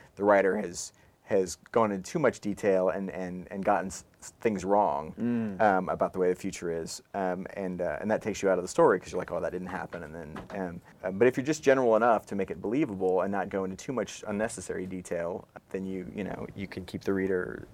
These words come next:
Speaker 1: disbelief s-, suspended.
Speaker 2: Now, uh, you've created a great world in this book. I'm wondering if you're gonna explore it some more, or if you have created other worlds to explore.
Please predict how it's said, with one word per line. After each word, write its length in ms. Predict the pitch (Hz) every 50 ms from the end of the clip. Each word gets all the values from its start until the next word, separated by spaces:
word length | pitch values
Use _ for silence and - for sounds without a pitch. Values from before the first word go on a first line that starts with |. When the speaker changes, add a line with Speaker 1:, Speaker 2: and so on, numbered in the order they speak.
| - _ - _ _ _ _ _ _ _ -
Speaker 1:
disbelief 380 | 104 92 - _ 202 185 - -
s-, 180 | - - - _
suspended. 560 | - - 185 170 - - - - - - - - _ _ _ _ _ - - - - - - _ _ _
Speaker 2:
Now, 260 | 131 131 127 120 117 - -
uh, 320 | 123 117 113 113 107 104 101 _ -
you've 200 | 139 123 120 _
created 460 | - - 139 135 139 139 135 131 117
a 60 | 113
great 280 | 107 - 120 113 104 -
world 280 | - 104 117 131 123 113
in 100 | 101 95
this 160 | 95 - -
book. 200 | _ 101 95 - _ - _ _ _ - _ _ -
I'm 80 | 113
wondering 300 | 113 113 110 110 107 104
if 120 | 101 92 113
you're 80 | 110
gonna 440 | 104 110 104 104 104 101 98 101 98 - - - - _ _ - -
explore 520 | - 120 - - - _ - 117 113 110 110
it 120 | 107 -
some 180 | - - 107 101
more, 220 | 101 104 107 113
or 260 | 120 104 101 95 101 107
if 120 | 104 -
you 140 | - 110 104
have 280 | 98 101 101 104 - _
created 420 | - - 117 110 107 107 101 95 -
other 220 | - 98 110 120 110
worlds 600 | 101 98 92 90 80 78 - - - - - _ _ _ - -
to 160 | 110 95 87
explore. 460 | 80 - - - 57 53 50 - -